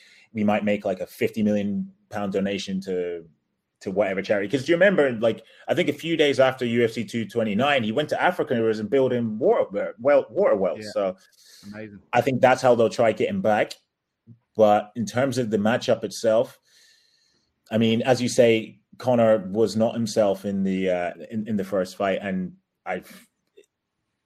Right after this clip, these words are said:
Speaker 1: yeah, I, he, he wasn't himself. That's the best way to put it, without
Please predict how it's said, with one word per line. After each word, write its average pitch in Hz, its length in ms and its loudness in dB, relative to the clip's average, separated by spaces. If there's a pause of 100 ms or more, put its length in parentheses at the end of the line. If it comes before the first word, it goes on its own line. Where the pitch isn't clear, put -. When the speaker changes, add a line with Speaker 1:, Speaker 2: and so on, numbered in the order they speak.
(180)
Speaker 1:
yeah, 151 260 -4 (140)
I, 143 80 4
he, 160 140 4
he 165 120 -2
wasn't 170 240 6
himself. 110 300 -2
That's 143 160 4
the 139 80 0
best 131 200 6
way 127 140 6
to 113 100 -12
put 98 180 -2
it, - 140 -6
without 101 540 0